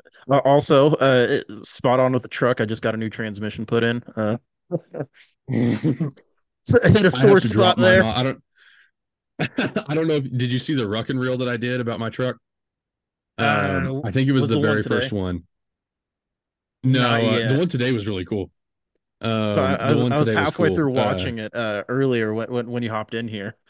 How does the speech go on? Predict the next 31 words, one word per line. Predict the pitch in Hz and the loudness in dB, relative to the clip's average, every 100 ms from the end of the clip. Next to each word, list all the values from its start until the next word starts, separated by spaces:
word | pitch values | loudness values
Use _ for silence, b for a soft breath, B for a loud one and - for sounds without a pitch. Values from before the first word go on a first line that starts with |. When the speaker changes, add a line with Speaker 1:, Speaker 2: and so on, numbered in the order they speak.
| _ _ - | _ _ -8
Speaker 1:
and | 131 | -4
I | |
was | 123 | -4
like, | 123 | -2
"Oh, | 196 | 2
hey, | 220 233 | 4 4
speak | 147 - 165 | 2 -4 -10
of | |
the | 165 | -4
devil, | 160 180 | -2 0
there | 127 127 | 0 0
Speaker 2:
Oh, | |
Speaker 1:
he | 95 | 0
Speaker 2:
yeah. | 92 | 0
Speaker 1:
is." | 87 - _ _ _ _ _ _ _ _ _ _ _ _ _ _ - | -4 -10 _ _ _ _ _ _ _ _ _ _ _ _ _ _ -2
Speaker 2:
No, | 135 123 120 117 | 2 2 2 0
uh, | 110 104 - | 0 -2 -4
so | 120 139 127 | -4 -2 -2
the, | 113 113 110 | 0 -2 -2
the | 120 | -4
fir-, | 107 139 139 | -4 -4 -4
the | 127 | -4
very | 113 127 156 | -2 -2 -2
first | 147 131 | -2 -4
ruck | 117 113 | -4 -4
and | 131 | -4
reel | 117 104 | -2 -2
I | 101 | -4
did, | 104 101 | -4 -4
I | 110 113 | -4 -4
actually, | 127 135 120 104 95 | -6 -4 -4 -4 -6